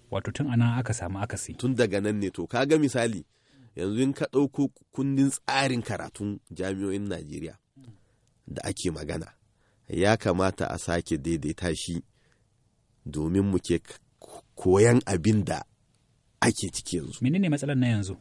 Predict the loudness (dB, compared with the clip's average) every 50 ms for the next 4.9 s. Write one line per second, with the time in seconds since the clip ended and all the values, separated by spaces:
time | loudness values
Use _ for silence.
0 | _ _ -4 -4 -2 -2 -2 -4 -4 -4 -4 -2 -2 -2 -2 -2 -2 -2 -2 -2
1 | 0 0 0 0 0 0 0 2 2 2 2 2 0 0 0 0 2 0 0 -2
2 | -4 -4 -6 -6 -6 -2 0 0 0 0 0 -4 -4 -8 _ _ _ _ _ _
3 | _ _ _ -16 -6 -2 0 0 0 2 2 0 2 2 2 2 2 0 0 0
4 | 0 2 2 2 2 0 -2 -2 -2 -2 -2 -2 0 0 0 0 -2 -4